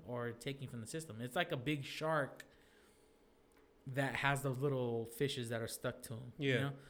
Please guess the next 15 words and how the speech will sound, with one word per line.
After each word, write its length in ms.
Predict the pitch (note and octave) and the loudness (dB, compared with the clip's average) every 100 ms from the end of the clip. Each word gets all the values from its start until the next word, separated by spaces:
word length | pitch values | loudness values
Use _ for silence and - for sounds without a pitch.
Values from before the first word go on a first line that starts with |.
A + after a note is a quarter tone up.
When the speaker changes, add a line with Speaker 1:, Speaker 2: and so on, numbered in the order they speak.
| - - | -14 2
Speaker 1:
Like, 420 | D#3+ D#3 A#2 D3 | 4 4 0 4
those 340 | D#3+ G#3 F#3 G3 | 8 8 8 8
little 160 | A#3 | 6
fishes 480 | B3 B3+ A#3+ G3 C#3 - | 6 4 4 2 2 0
aren't 280 | E3+ G3 D3 | 4 4 4
part 200 | - G3 | 6 6
of 40 | D3+ | 6
the 60 | |
shark, 540 | - G3 F#3 B2+ A#2 - - - - - - - - - - | 4 4 6 4 0 -10 -20 -20 -20 -20 -20 -20 -20 -20 -4
but 220 | C3 D#3+ D#3+ | 0 2 4
they're 160 | C#3+ | 4
gaining 640 | B2 A#2+ B2+ F3 E3 C3+ A2+ | 2 0 2 4 2 2 -2
from 200 | A#2+ A2 | -4 -6
the 80 | |
shark. 360 | G#2 A2+ C3+ | -6 -10 -12